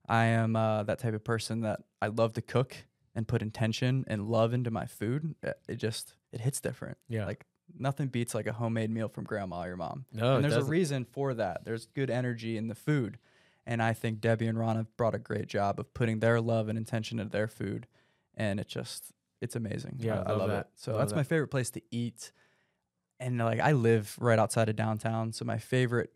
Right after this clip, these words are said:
Speaker 1: thing is just to, like, get on my bike or my longboard or my rollerblades and just venture around.
Speaker 2: Mm-hmm.
Speaker 1: There's always something going on down there.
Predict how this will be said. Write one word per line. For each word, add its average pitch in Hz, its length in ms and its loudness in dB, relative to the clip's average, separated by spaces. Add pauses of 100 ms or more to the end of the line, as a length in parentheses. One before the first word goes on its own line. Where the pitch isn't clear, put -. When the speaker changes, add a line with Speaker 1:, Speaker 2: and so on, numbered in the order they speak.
Speaker 1:
thing 117 240 0
is 110 100 -4
just 117 200 -6
to, 139 60 -4
like, 120 320 -2
get 123 140 -2
on 117 180 2
my 107 200 0
bike 117 420 -2
or 113 40 -6
my 101 120 -4
longboard 117 480 2
or 110 40 -4
my 92 120 -4
rollerblades 117 640 0
and - 80 -8
just 135 200 -8 (140)
venture 135 360 2
around. 87 400 0 (260)
Speaker 2:
Mm-hmm. 101 100 -8
Speaker 1:
There's 117 120 -6
always 143 380 2
something 131 280 0
going 117 280 0
on 110 180 0
down 95 200 -2
there. 107 280 -4